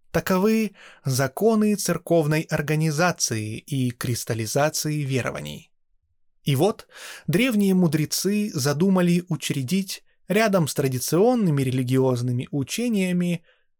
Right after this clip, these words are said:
другую школу религиозной мысли. Мысли, опирающиеся скорее на заключение чистого разума, чем на веру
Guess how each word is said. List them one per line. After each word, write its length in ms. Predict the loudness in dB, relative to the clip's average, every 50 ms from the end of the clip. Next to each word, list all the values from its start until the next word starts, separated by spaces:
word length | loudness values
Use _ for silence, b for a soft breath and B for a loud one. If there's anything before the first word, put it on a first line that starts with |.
| _ _ -4
другую 540 | -2 0 2 2 2 2 2 0 0 -2 -4
школу 560 | -4 -4 0 2 2 2 2 2 0 -4 -4 -4
религиозной 680 | -4 -2 -2 0 0 -2 -2 -2 -4 -2 -2 0 2 2
мысли. 480 | 2 0 0 -2 -6 -8 -12 -14 -16 _ _ _ _ _ _ _ _ _ _ _ _ _ _ _ _ _ _ _
Мысли, 720 | -2 0 2 2 4 2 2 0 -2 -2 -4 -4 -6 -8 _ _ _ _ _ _ _ _
опирающиеся 1080 | -2 -2 -2 0 0 0 0 2 0 0 0 -2 -2 -2 -2 -2 -4 -4 -4 -4 -4 -6
скорее 600 | -4 -2 -2 -2 0 0 0 0 0 0 0 -4 b b b b b b b -2
на 400 | 0 2 2 2 2 0 -4 b b b b b
заключение 1300 | -4 0 0 0 0 0 -2 -2 -2 -2 -2 -2 0 0 0 0 0 0 0 -2 -2 -4 -6 -8 -10 _ _
чистого 840 | -10 -6 -4 -2 -2 -2 -4 -4 -4 -4 -2 -4 -4 -4 -6 -8 -8
разума, 680 | -4 -2 0 0 0 -2 -4 -6 -8 -8 -10 -14 -16 -20 _ _ _ _ _ _ _
чем 420 | -6 -2 0 0 0 0 -2 -4 -6
на 220 | -2 -2 0 0
веру 500 | 0 0 2 2 4 4 4 2 0 -2